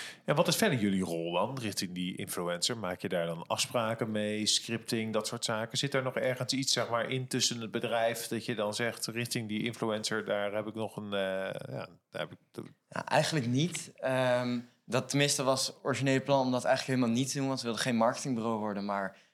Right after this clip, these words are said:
Speaker 2: eh, we wilden een tussenpersoon worden eigenlijk. Ehm, dus wij leveren echt de influencers aan aan de bedrijven, maar we zijn erachter gekomen dat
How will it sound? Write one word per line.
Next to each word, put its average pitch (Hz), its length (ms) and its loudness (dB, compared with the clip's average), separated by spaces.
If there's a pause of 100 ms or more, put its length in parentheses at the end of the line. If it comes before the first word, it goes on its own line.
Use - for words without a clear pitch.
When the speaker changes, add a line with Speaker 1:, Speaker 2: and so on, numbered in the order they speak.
(120)
Speaker 2:
eh, 98 200 -2
we 95 120 -2
wilden 101 240 -2
een 90 120 -6
tussenpersoon 127 580 -2
worden 117 220 2
eigenlijk. 123 480 -2 (440)
Ehm, 113 500 4 (320)
dus 104 220 0
wij 110 180 8
leveren 117 320 2
echt - 120 0
de - 60 -4
influencers 113 460 0
aan 110 100 2
aan 110 80 -2
de 107 60 -4
bedrijven, 104 440 2
maar 131 100 2
we 117 60 0
zijn 117 140 -2
erachter - 300 0
gekomen 113 400 0
dat 110 280 4